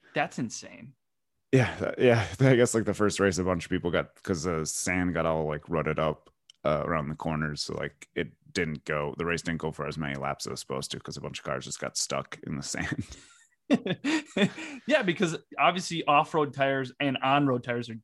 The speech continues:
Speaker 1: different, so you'd think that
Speaker 2: Well, I mean, I don't know back then. I don't think they knew what they're, I think that was all the same thing.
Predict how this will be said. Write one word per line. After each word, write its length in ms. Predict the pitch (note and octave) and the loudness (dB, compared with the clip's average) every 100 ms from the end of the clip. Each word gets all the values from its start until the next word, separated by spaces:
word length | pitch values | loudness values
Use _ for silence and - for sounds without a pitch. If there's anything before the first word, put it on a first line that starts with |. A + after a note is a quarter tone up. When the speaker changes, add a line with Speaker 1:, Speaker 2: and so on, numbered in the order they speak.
| C#3+ | 0
Speaker 1:
different, 460 | D3 - A#2 B2 | 0 0 -8 -6
so 120 | - | -2
you'd 220 | C#3 B2 B2+ | 0 0 -4
think 340 | D3 C#3 - | -2 -2 -2
that 300 | B2 G#2+ G2 _ _ - | -6 -6 -10 _ _ -2
Speaker 2:
Well, 100 | G#2+ | 4
I 40 | A#2 | 6
mean, 80 | F#2+ | 6
I 100 | G2 | 4
don't 100 | C2 | 0
know 140 | D2+ | -4
back 260 | D2 B1+ - | -4 -6 -4
then. 220 | C#2+ C#2+ | -4 -4
I 40 | C#2+ | -4
don't 120 | D2+ | -4
think 160 | D#2 | -6
they 100 | - C#2 | -8 -6
knew 140 | D2+ | -6
what 100 | C2+ | -4
they're, 300 | C2 C2+ D#2 - - - | -6 -6 -8 -16 -16 -4
I 40 | |
think 120 | G2 | -2
that 80 | E2 | 0
was 100 | E2 | 2
all 120 | D#2+ | 2
the 60 | D#2 | 2
same 240 | - D2+ | -2 -2
thing. 340 | C2 E2 D#2+ | -2 -2 -2